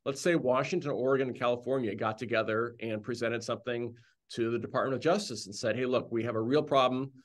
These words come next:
with the illicit market. Um, this is one way we think c-, that could really, uh, uh, give us a, a,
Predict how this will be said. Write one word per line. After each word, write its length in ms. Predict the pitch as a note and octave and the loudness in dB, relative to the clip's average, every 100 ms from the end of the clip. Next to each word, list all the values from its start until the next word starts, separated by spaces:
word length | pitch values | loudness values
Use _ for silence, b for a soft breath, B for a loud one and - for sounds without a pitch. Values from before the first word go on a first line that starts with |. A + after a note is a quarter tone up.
| b _ | b _
with 500 | - A#2 A#2+ A#2 - _ _ - | -2 4 4 2 -2 _ _ -8
the 140 | - | 0
illicit 360 | C3+ D#3+ E3 D#3 | 2 2 0 0
market. 500 | B2+ A2+ A2+ C#3 C#3 _ - | 2 2 2 0 -2 _ -8
Um, 480 | A#2 A2 G#2+ G#2+ G#2+ | -2 0 0 0 0
this 280 | B2 B2 C#3 | -2 0 -2
is 140 | A#2+ | -4
one 340 | G#2 A#2+ C3 B2 | -2 0 2 2
way 300 | A#2+ A#2 A#2+ | 4 4 2
we 240 | A2+ C3+ | 2 0
think 340 | C3+ B2+ A#2+ A#2+ - | 0 -2 -2 -6 -12
c-, 60 | - - | -14 -6
that 140 | A#2+ | -6
could 140 | A#2+ G#2+ | -4 -8
really, 500 | G#2+ C3+ C3+ C3 A#2+ b b _ | -2 2 4 2 -2 b b _
uh, 360 | G#2+ G#2 G2 F#2+ - | -6 -4 -4 -4 -4
uh, 240 | G2 F#2+ G#2 A2 | -4 -4 -8 -4
give 120 | D#3+ | 0
us 120 | C#3 A2 | 0 0
a, 240 | - A#2 | -4 -4
a, 60 | - | -6